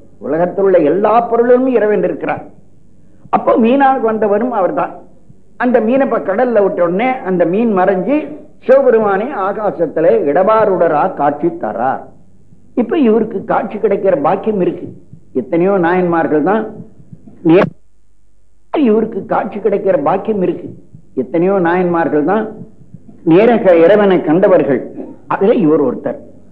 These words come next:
இவருக்கு இறைவன் காட்சி தருகிறானாம்.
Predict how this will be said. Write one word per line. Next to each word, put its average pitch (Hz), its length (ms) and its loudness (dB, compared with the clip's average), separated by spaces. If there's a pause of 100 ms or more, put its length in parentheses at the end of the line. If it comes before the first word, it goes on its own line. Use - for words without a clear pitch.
(140)
இவருக்கு 175 460 2
இறைவன் 151 420 2
காட்சி 143 340 -4
தருகிறானாம். 131 800 0